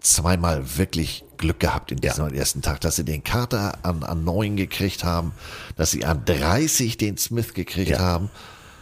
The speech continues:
Speaker 1: Ja, jetzt, äh, wie gesagt, offensiv vielleicht noch einen, der den Ball tragen kann, aber defensiv bin ich, bin ich, bin ich gut drupp.
Speaker 2: Was mir persönlich bei ihm immer sehr gut gefallen hat, wenn man Georgia-Spiele gesehen hat, wenn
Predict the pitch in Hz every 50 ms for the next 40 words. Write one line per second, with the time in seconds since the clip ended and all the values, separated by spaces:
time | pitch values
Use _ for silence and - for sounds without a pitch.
0 | - - - - - - _ _ _ _ _ _ _ _ _ _ _ _ _ -
1 | 113 120 - 80 64 71 71 - - - - - - - - 110 101 95 92 85
2 | 73 71 69 110 113 127 104 127 117 95 - - - - - - 67 - - 110
3 | 110 117 117 107 98 120 123 107 - 104 101 104 - - 98 90 80 82 101 87
4 | 92 92 80 85 71 - 76 76 - - - - 76 76 82 92 101 127 131 127
5 | 113 85 85 82 - 80 80 71 - 98 101 98 101 135 151 - - - 151 156
6 | 147 131 - - - - - - 165 165 151 135 - - - - - - - -
7 | - - - _ - - 147 143 127 - 170 160 165 160 143 131 123 - - -
8 | - - _ _ - 104 107 - 135 151 156 - 143 120 104 113 113 110 - -
9 | - - 101 101 98 92 87 76 87 87 85 87 - - - - 92 87 87 85
10 | 76 78 71 71 71 67 - 73 73 76 71 67 - - - 64 64 64 69 64
11 | 69 67 67 69 62 58 78 82 85 82